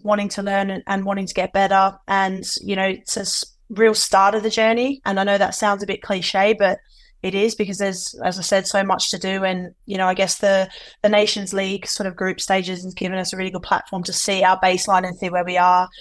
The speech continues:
And in particular, that last game, you know, we played at Windsor 'cause I wanted to see warts and all what, you know, where we were at.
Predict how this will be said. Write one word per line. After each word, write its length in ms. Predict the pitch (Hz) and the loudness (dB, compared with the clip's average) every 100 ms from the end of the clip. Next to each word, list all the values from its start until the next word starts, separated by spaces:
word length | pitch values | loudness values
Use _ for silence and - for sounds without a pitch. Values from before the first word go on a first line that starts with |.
| - - - | -20 -8 -4
And 280 | 196 190 - | -2 -4 -6
in 120 | 208 | -6
particular, 480 | 190 - 208 202 185 | -4 -4 0 4 4
that 220 | 185 175 | 4 4
last 280 | 185 185 180 | 4 2 2
game, 280 | 196 190 185 | 2 2 0
you 60 | 180 | -2
know, 220 | 180 180 | -2 -2
we 260 | - - 190 | -8 -8 -4
played 240 | 190 196 | 2 2
at 80 | 180 | 2
Windsor 280 | 190 190 180 | -2 -2 -2
'cause 140 | 175 | 0
I 60 | 175 | 0
wanted 300 | 175 180 175 | 0 -2 -4
to 100 | 170 | -6
see 400 | - 190 180 - _ - - | 0 0 -2 -10 _ -20 -4
warts 340 | 220 220 220 208 | 2 2 2 -2
and 80 | |
all 240 | 196 196 190 | -2 -2 0
what, 260 | 190 - - - 190 | 2 0 -8 -20 -10
you 100 | 208 | -4
know, 140 | 190 | -2
where 200 | 180 185 | 0 0
we 60 | 185 | 0
were 180 | 185 185 | 0 4
at. 260 | 208 - | 4 2